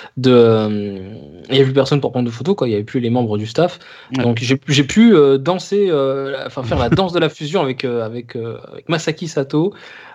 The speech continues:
Speaker 1: Bon, je sais pas ce que ça aurait donné, hein, mais, mais c'était, franchement, c'était, c'était rigolo. Il s'est pris au jeu tout de suite. Je...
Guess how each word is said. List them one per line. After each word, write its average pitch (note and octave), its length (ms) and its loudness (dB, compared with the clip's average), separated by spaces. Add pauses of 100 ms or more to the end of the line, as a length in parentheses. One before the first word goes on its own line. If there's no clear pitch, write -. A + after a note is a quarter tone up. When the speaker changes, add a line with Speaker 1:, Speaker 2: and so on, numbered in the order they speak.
Speaker 1:
Bon, D3 260 4
je C#3+ 140 -2
sais D#3+ 120 -2
pas F3+ 120 2
ce F3 80 -8
que D#3+ 80 -10
ça D#3+ 140 4
aurait D3 180 6
donné, D3 400 0
hein, D3 220 -2
mais, C3 260 -4
mais C3 80 -2
c'était, C3 180 -6
franchement, D3 320 -6
c'était, B2+ 320 -2
c'était A#2+ 140 -2
rigolo. C#3 300 0
Il D#3 40 -2
s'est C#3 120 -8
pris - 140 -8
au B2 40 2
jeu C3 140 0
tout C3+ 100 -4
de B2+ 40 -10
suite. F#3+ 140 -2 (380)
Je... - 300 0